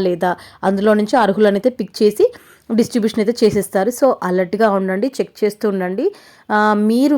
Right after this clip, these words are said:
విలేజెస్లో లేకపోయినా ఒకవేళ అక్కడి నుంచి అప్లై చేసుకుంటే అక్కడి నుంచి ఇన్ఫర్మేషన్ గ్యాదర్ చేసుకోండి.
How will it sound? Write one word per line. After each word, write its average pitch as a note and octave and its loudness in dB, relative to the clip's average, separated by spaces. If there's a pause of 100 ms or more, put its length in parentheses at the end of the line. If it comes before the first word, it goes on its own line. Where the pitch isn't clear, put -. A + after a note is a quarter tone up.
విలేజెస్లో A3+ 2 (100)
లేకపోయినా G3 -2
ఒకవేళ G#3 0 (100)
అక్కడి A3 -2
నుంచి G#3+ -6
అప్లై G#3 -2
చేసుకుంటే G#3 -4
అక్కడి A3+ -2
నుంచి A3+ -4
ఇన్ఫర్మేషన్ G3 -4
గ్యాదర్ F3+ -2
చేసుకోండి. F3+ -4